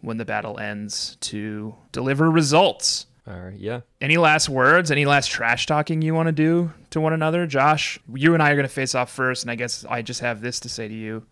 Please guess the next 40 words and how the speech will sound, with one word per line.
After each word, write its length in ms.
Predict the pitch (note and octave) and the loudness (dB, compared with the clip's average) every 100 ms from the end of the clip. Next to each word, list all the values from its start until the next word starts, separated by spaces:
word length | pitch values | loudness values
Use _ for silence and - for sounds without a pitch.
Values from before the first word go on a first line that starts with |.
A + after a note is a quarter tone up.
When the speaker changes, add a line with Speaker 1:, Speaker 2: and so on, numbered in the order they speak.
| - | -20
Speaker 2:
Okay. 260 | - G#2+ D3 _ - | -16 -16 -16 _ -2
Speaker 1:
Good 120 | E3+ | 2
luck 140 | D#3+ F#3+ | 4 4
out 200 | E3 F3 | 2 4
there. 380 | F3 G3 F#3 - - - _ _ _ _ _ - | 4 4 0 -6 -20 -20 _ _ _ _ _ -12
Uh, 500 | A2+ A#2+ A#2+ A#2+ A2+ | -6 -4 -2 -4 0
I'm 160 | C#3+ F#3 | 2 4
gonna 120 | G#3 | 6
be 80 | F3+ | 6
leaving 280 | E3 D3 D3 | 6 4 4
it 60 | C3+ | 4
all 160 | C3+ | 2
on 60 | C3 | 2
the 80 | C3 | -4
field. 420 | - B2+ C#3 D3 | -4 0 2 2
I 60 | B2+ | 0
hope 240 | B2+ B2+ | -4 -6
you 100 | A#2+ | -6
do 100 | B2 | -8
the 80 | A#2 | -6
same. 580 | - A#2+ B2 C#3 D#3 D3 _ _ _ _ A#3+ | -6 -4 -2 -2 -4 -6 _ _ _ _ -12
And 480 | A#2+ B2 B2 B2 A#2+ | -6 -4 -4 -4 -8
just 200 | C3+ - | -4 0
don't 140 | D#3+ | 2
embarrass 280 | E3+ F3+ C#3+ | 2 0 0
yourself 320 | A#2 G#2+ - | -6 -8 -2
or 180 | C#3+ C#3+ | 0 0
embarrass 320 | D3 C#3 C#3 | 0 -4 -4
me, 180 | C3+ - | -8 -8
please. 360 | - B2 - - - | -8 -10 -10 -16 -6
Speaker 2:
Yeah, 320 | A2 C#3 B2 | -2 0 2
I'm, 340 | A#2 B2 A#2 - _ - | 0 0 -2 -8 _ -8
you 80 | G#2+ | -4
know, 160 | A2 | -2
just 280 | G2+ A2+ - | -4 -8 -8
here 120 | A2 G2+ | -4 -4
to 100 | F2+ | -4
be 160 | G2 | -4
a 60 | F#2 | -4
good 260 | G2 F2+ | -4 -6